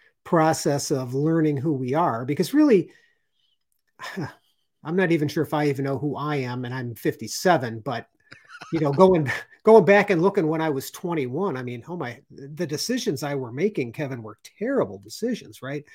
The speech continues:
But that was only because I didn't know any better. But if, if I had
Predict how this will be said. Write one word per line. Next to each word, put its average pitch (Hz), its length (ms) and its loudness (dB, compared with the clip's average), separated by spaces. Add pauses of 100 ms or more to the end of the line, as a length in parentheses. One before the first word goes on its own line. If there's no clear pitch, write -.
(360)
But 175 140 -2
that 180 180 4
was 170 140 2
only 165 160 2
because 143 260 -4
I 143 80 0
didn't 127 280 -6
know 160 220 0
any 120 240 -2 (580)
better. 107 420 -10 (840)
But 156 160 -2
if, - 260 -10 (560)
if 180 180 -6
I 190 180 2
had 180 500 0